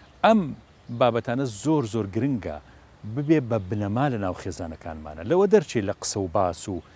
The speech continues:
یعنی، هەر قسە بێت، نا، بەڵکو ئەم ڕاوێژە، ئەم قسەکردنە، حتا دەنگ هەڵبڕین. وای لێت حەزرەتی عومەر، هەر خۆی، خودی حەزرەتی عومەر وای لێ لە سەردەمی خەلافەتیە، پیاوێکیەت شکاتی خێزانەکەی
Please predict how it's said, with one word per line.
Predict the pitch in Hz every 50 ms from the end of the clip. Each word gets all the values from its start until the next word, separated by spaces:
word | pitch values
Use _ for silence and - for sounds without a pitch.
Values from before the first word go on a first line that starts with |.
| - - - -
یعنی، | 180 190 175 165 151 131 _ - - - - -
هەر | 160 160 - - -
قسە | - - 185 156 120
بێت، | 107 90 82 - 127 165
نا، | 190 170 123 87 - - - - - - - - 113 113
بەڵکو | 185 214 202 - - 196 196 185 - - _ - - - -
ئەم | 180 208 202 165 139
ڕاوێژە، | 135 127 113 107 101 98 95 87 104 - -
ئەم | 135 151 - -
قسەکردنە، | - - 117 107 - - 107 98 - 110 95 92 82 76 - - - - - - - -
حتا | 208 - - 180 160 147 123
دەنگ | 160 156 147 127 147
هەڵبڕین. | 156 151 135 151 160 196 196 147 98 - - - - - - - - - - - - 147
وای | 208 247 269 269 240
لێت | 269 269 262 - -
حەزرەتی | 180 165 135 147 139 - - 110
عومەر، | 117 117 113 127
هەر | 170 165 - -
خۆی، | - 190 190 139 113 -
خودی | - - 170 156 170 -
حەزرەتی | - 139 143 147 - - 135
عومەر | 135 151 151 151
وای | 156 151 151 147 143
لێ | 156 156 147
لە | 135 -
سەردەمی | - 127 120 147 143 143 123 -
خەلافەتیە، | 131 123 127 120 - 143 123 - 123 113 110 - - - - - - - - _ _
پیاوێکیەت | - - 175 170 151 139 123 - - 160 151 131 - - _ - _ - - _ _ _ _ -
شکاتی | - - - 151 143 135 - 135 131 120 113 - _ _ - _ _ - -
خێزانەکەی | - 120 107 104 120 110 110 107 - 135 131